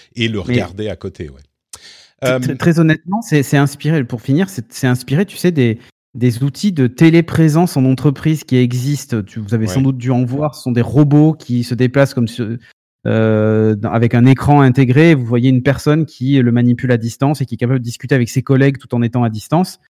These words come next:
Speaker 2: C'est très inspiré de ça.
Speaker 1: Mm.
Speaker 2: Mais j'ai un peu peur qu'en termes d'usage, à part pour faire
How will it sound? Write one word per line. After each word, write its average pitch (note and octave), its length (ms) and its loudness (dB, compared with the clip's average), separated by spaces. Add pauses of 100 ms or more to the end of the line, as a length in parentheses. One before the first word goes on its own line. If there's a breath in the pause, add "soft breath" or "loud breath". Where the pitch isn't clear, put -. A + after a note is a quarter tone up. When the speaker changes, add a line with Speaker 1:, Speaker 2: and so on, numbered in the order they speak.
(220)
Speaker 2:
C'est - 100 -14
très F#3 200 2
inspiré D#3 360 0
de - 60 -8
ça. C#3+ 300 -2 (260)
Speaker 1:
Mm. G2 180 -10
Speaker 2:
Mais B2+ 180 4
j'ai C3 120 2
un C3+ 100 4
peu D#3 140 2
peur F#3 300 -2
qu'en C3+ 180 0
termes C#3+ 220 0
d'usage, D#3+ 400 2
à D3 100 0
part F#3+ 200 0
pour - 160 -6
faire - 400 -2